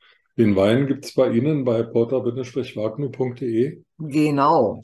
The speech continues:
Speaker 2: den hab ich im Sortiment. Alle beide, den roten wie auch den Rosé, also den Chiaretto.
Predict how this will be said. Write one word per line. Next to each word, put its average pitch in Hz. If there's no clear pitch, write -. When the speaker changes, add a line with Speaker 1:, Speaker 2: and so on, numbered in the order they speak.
Speaker 2:
den 147
hab 147
ich -
im 135
Sortiment. 127
Alle 190
beide, 180
den 147
roten 220
wie 196
auch 175
den 175
Rosé, 165
also 160
den 151
Chiaretto. 117